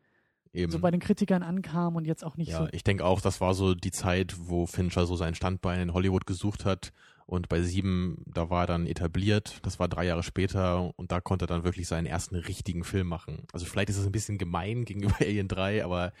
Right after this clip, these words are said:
Speaker 1: äh, ich empfinde es auf jeden Fall so.
Speaker 2: Interessant ist eben auch, äh, dass der geschrieben wurde von Andrew Kevin Walker. Jetzt nicht unbedingt, weil mir der Name was sagt. Ich hab jetzt auch grad eben vergessen, nochmal nachzugucken, was der noch geschrieben hat. Äh,
Speaker 1: Mhm.
Speaker 2: wäre vielleicht nochmal schön in den Kommentaren oder so,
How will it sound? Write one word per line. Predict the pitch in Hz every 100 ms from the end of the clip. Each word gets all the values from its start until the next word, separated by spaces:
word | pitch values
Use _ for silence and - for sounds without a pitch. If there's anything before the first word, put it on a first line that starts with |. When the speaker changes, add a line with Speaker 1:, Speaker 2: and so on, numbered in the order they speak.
| - - -
Speaker 1:
äh, | 80 -
ich | -
empfinde | 104 - 95
es | 87
auf | 87
jeden | 87 80
Fall | 76
so. | 76 78 90 _ - -
Speaker 2:
Interessant | 185 - - 226 294
ist | 240
eben | 262 226 220
auch, | 208 220 - -
äh, | 180 180
dass | 175 -
der | 175 170 170
geschrieben | 170 160 - 196 220
wurde | 175 180
von | - 170 170
Andrew | 180 196 170 170 170 -
Kevin | 170 - 147 135
Walker. | 139 147 - 254 - _ _ _ _ _ _ _ _
Jetzt | - 143
nicht | 180 190
unbedingt, | 165 156 170 151
weil | 151 147
mir | 147 151
der | 143
Name | 135 160 202
was | 214
sagt. | - 233 -
Ich | 160
hab | 156
jetzt | 160
auch | 170
grad | - 165
eben | 151
vergessen, | 151 160 -
nochmal | 147 151
nachzugucken, | 151 - - 151
was | 139
der | -
noch | 185
geschrieben | - 160 - 139
hat. | 139 202 -
Äh, | 185 147
Speaker 1:
Mhm. | 98 147 -
Speaker 2:
wäre | 170 165
vielleicht | - 156 -
nochmal | 151
schön | - 170
in | 165
den | 156
Kommentaren | - 147 - 156 165
oder | 170 165
so, | 160